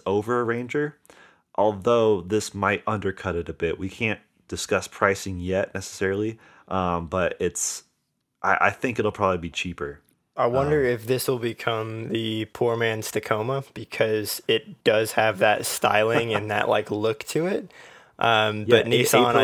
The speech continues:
Speaker 2: I think,
Speaker 1: back.
Speaker 2: yeah, A-pillar back. It looks just like a Tacoma. Very much has the same stance of one as well. Um, and I think that is something that has kept Nissan fairly competitive, is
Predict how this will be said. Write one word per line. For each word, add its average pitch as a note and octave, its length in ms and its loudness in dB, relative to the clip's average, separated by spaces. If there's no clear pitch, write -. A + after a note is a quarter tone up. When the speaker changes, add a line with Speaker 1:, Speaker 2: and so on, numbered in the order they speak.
Speaker 2:
I - 40 2
think, - 20 4
Speaker 1:
back. A2 360 2
Speaker 2:
yeah, C3 200 4
A-pillar D3+ 400 4
back. C3+ 460 4
It B2 100 2
looks A#2+ 300 -2
just - 320 2
like A#2+ 140 2
a A#2+ 80 0
Tacoma. A#2 400 -2
Very C#3+ 180 6
much D#3+ 200 2
has C#3 140 0
the B2 120 0
same A#2 260 -2
stance A2+ 500 -2
of G2+ 140 -2
one A2 160 -2
as G#2+ 160 -4
well. G#2+ 460 0
Um, G#2+ 640 -2
and A2+ 260 0
I A2+ 80 6
think B2 240 2
that B2 160 6
is B2+ 160 2
something A#2 360 0
that A#2+ 180 2
has A#2 220 -2
kept - 240 0
Nissan A2+ 440 -4
fairly A#2+ 420 0
competitive, A#2+ 840 -2
is A2+ 600 -4